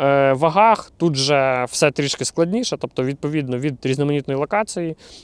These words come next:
вага кормушки може нівелюватися там від, е, семидесяти-восьмидесяти грамів до ста п'ятдесяти-ста восьмидесяти грамів, навіть якщо ми розмовляємо про ту ж саму,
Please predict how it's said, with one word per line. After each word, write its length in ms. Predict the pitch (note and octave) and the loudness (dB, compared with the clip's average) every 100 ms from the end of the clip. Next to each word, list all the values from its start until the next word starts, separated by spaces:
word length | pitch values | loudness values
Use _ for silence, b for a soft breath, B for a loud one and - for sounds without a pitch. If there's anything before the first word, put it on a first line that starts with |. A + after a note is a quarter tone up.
| B | B
вага 380 | A2+ C3+ D3 D#3 | -2 2 4 2
кормушки 460 | D3+ E3+ G#3 - | 2 0 0 -2
може 680 | C3 C#3+ C#3 C3+ B2+ B2+ B2 | -2 0 0 2 4 4 4
нівелюватися 760 | B2+ C#3 C#3 C#3+ D#3 - - - | 2 0 2 4 2 2 -6 -4
там 380 | B2+ B2 A#2+ A#2 | -4 -4 -4 -4
від, 360 | C3 C#3 A#2+ | -2 -2 2
е, 200 | B2+ A#2+ | 2 2
семидесяти-восьмидесяти 1200 | - D3 D3 C3+ C#3 C3+ C#3+ A3 F#3+ F#3+ D#3+ D3 | 2 0 0 -2 -2 -4 -2 -2 0 -2 -4 -4
грамів 440 | C3 C#3+ C#3+ B2+ A2+ | 0 0 0 -2 -2
до 280 | C3 D3+ | 0 2
ста 260 | C#3+ - C#3 | 0 0 -2
п'ятдесяти-ста 760 | C3+ B2+ E3+ D#3 C3+ C3+ - D3+ | -2 -2 0 -2 -4 -6 2 2
восьмидесяти 600 | C#3+ D#3 A#2+ A2+ - A2+ | 2 0 0 -2 -6 -6
грамів, 380 | B2+ F3 D3+ A#2+ | -2 -2 -2 -4
навіть 260 | C3+ C3 | -4 -6
якщо 200 | A#2+ C#3 | -8 -6
ми 100 | B2 | -4
розмовляємо 540 | A2+ A#2 B2 D3 C#3+ A#2+ | -4 -4 0 0 0 -4
про 160 | B2 | -6
ту 80 | A2 | -10
ж 100 | - | -4
саму, 400 | C#3 C#3 C3 | -2 0 -2